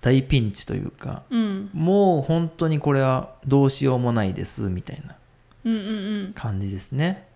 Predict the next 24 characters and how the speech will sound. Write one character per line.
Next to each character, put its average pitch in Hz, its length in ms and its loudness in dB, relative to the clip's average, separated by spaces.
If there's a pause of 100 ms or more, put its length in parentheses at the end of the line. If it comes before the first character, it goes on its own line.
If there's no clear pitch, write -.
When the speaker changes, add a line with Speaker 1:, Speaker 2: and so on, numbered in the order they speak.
Speaker 2:
そ 208 180 -2
う 196 40 -2
ね。 240 280 -4 (120)
Speaker 1:
う 120 40 -4
ん。 104 320 -2 (840)
も 120 100 2
う 117 60 4
い-、 127 160 0
逃 131 160 4
げ 143 120 8
場 156 140 6
も 110 160 2
な 101 180 2
い 85 100 -2
し、 - 280 -14 (260)
Speaker 2:
う 226 60 0
ん。 202 320 -2 (160)
Speaker 1:
み 110 100 -4
た - 120 -8
い - 120 -12
な。 - 100 -20 (380)
Speaker 2:
う 214 80 -8
ん。 190 220 -6 (800)
Speaker 1:
も 147 400 0